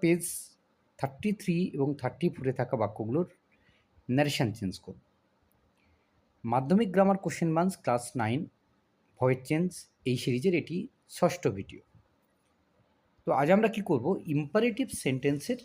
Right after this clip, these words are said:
ন্যারেশন চেঞ্জ করব। ইম্পারেটিভ সেন্টেন্স বলতে আমরা কি বুঝি? যে যখন কোনো বাক্যের মধ্য দিয়ে আদেশ বা অর্ডার,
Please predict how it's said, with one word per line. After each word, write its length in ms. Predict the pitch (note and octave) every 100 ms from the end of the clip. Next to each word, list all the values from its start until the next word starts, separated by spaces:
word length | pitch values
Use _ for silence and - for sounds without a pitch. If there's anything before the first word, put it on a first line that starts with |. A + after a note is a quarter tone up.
| _ C#3
ন্যারেশন 320 | B2+ G#2+ A#2 G2+
চেঞ্জ 140 | G#2+ F#2+ -
করব। 120 | G2 C3+
ইম্পারেটিভ 320 | C#3 E3+ F3+ F#3
সেন্টেন্স 260 | E3+ D#3 E3 E3
বলতে 140 | E3 E3
আমরা 140 | D#3+ D#3+
কি 60 | D#3+
বুঝি? 220 | D3+ C#3+ G#3 - _ _ _ _ _ _ _ _ _ - _ _ _ _ _ _ _ _
যে 80 | A#2+ A#2
যখন 280 | C3+ - A3+ A#3 - - _ _ _ _ _ _ -
কোনো 120 | E3 F3 C3+
বাক্যের 300 | A#2 - D#3+
মধ্য 180 | C#3 B2 C#3+
দিয়ে 180 | D#3 G3 A#3+ - _ _ _ _ _ _ _ _ _ - _ _ _ _ _ - B2
আদেশ 280 | C3 G3 G3+ - - - _ _ G#2+
বা 60 | G#2
অর্ডার, 240 | G#2+ B2+